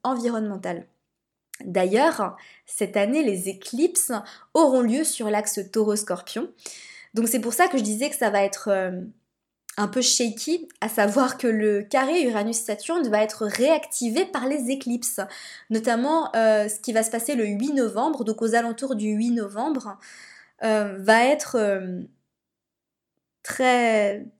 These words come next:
très intéressant. Mais on en reparlera d'ici là. Mais je pense que ça va être une journée, enfin ça va être un moment, ce sera pas qu'une journée, hein. Même si l'éclipse a, a lieu, euh, un jour précis, euh, c'est toujours, euh, plusieurs jours avant et plusieurs jours après qu'on est impacté par ces énergies-là.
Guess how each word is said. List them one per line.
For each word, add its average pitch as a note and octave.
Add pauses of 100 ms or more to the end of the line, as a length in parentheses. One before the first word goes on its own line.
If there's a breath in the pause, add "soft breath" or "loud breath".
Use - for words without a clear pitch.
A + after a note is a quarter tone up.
(100)
très D#4+
intéressant. A3+
Mais G#3+
on A3+
en A#3+
reparlera A#3
d'ici G#3+
là. F#3+
Mais F#3+
je G3+
pense C4
que A#3
ça G#3+
va G3+
être G#3
une A3
journée, A3+
enfin A3
ça A3
va B3
être C4
un A3
moment, A3+ (440 loud breath)
ce -
sera G#3+
pas A#3
qu'une A#3
journée, G3+
hein. F3+ (260)
Même G#3+
si G#3+
l'éclipse -
a, G3 (180)
a G3
lieu, G3+
euh, F#3 (100)
un F#3+
jour G#3
précis, B3+ (460 loud breath)
euh, G3
c'est G#3+
toujours, A#3
euh, G3 (240)
plusieurs A3+
jours A3
avant G#3
et G#3
plusieurs G#3
jours G#3
après B3+
qu'on G3+
est F#3+
impacté G#3+
par A3
ces G#3
énergies-là. G3+